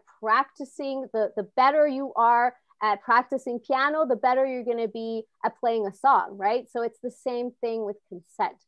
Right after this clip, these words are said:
We need to make sure that we are practicing walking the walk, not just talking the talk, right? And so what does that look like?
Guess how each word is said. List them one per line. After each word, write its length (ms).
We 120
need 360
to 100
make 220
sure 340
that 220
we 360
are 380
practicing 760
walking 540
the 120
walk, 460
not 240
just 200
talking 420
the 200
talk, 280
right? 240
And 100
so 140
what 220
does 160
that 260
look 280
like? 280